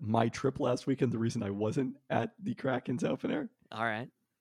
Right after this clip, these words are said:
Speaker 1: So I was in
Speaker 2: It'll be a
Speaker 1: Nashville.
Speaker 2: lot better than talking about the football.
Speaker 1: It, it will be. F-, or the football, depending on the, uh, the situation here. Uh,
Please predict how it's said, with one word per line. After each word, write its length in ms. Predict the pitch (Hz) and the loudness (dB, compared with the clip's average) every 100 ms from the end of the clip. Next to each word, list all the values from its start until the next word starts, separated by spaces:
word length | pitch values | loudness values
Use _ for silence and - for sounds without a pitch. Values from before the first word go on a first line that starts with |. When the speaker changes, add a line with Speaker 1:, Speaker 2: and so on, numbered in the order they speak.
| _ | _
Speaker 1:
So 120 | - | 2
I 60 | 135 | 6
was 100 | 147 | 6
in 160 | 143 127 | 4 6
Speaker 2:
It'll 100 | 127 | 10
be 60 | |
a 40 | 196 | 10
Speaker 1:
Nashville. 140 | 170 | 10
Speaker 2:
lot 220 | 170 175 | 8 8
better 220 | 165 156 | 10 10
than 100 | 143 | 8
talking 260 | 135 135 131 | 8 6 6
about 60 | 120 | 2
the 140 | 110 | 2
football. 400 | 131 113 127 - _ _ _ _ - | 0 2 -2 -4 _ _ _ _ -8
Speaker 1:
It, 160 | 202 - | -8 -8
it 180 | - - | -10 -6
will 160 | - 202 | -6 -6
be. 240 | - 208 - - | -6 -8 -10 -14
F-, 280 | 110 90 123 | -14 -12 -6
or 280 | 156 131 151 | 6 10 10
the 100 | 131 | 8
football, 580 | - 151 117 101 107 - - | 0 0 2 2 0 -6 -8
depending 380 | 135 120 113 113 | -6 -2 0 0
on 120 | 107 | 0
the, 420 | 110 107 104 101 | -2 -2 -2 -2
uh, 20 | 104 _ - - _ | -6 _ -20 -20 _
the 60 | 107 | -8
situation 600 | 117 113 107 107 - 101 | -6 -2 -2 -2 -4 -4
here. 160 | 101 - - - - - | -4 -4 -10 -20 -14 -4
Uh, 400 | 135 120 117 | 2 6 6